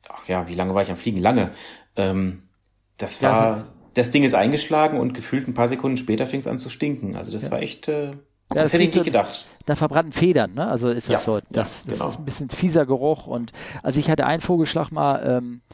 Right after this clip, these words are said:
Speaker 2: auf beiden Triebwerken. Das war auch nicht so schön, weil bei dem einen Trieb fehlte dann eine ganze Schaufel und so. Das war dann also schon so ein bisschen,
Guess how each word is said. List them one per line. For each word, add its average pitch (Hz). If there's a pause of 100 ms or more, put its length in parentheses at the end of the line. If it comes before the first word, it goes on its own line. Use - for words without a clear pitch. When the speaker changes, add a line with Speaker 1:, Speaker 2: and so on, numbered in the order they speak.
(320)
Speaker 2:
auf -
beiden 175
Triebwerken. 135 (760)
Das 131
war 120
auch 123
nicht 175
so 190
schön, 196
weil 131
bei 127
dem 131
einen 139
Trieb -
fehlte 143
dann 120
eine 117
ganze 117
Schaufel 120
und 160
so. 175
Das 139
war 135
dann 120
also 117
schon 123
so 117
ein 107
bisschen, 113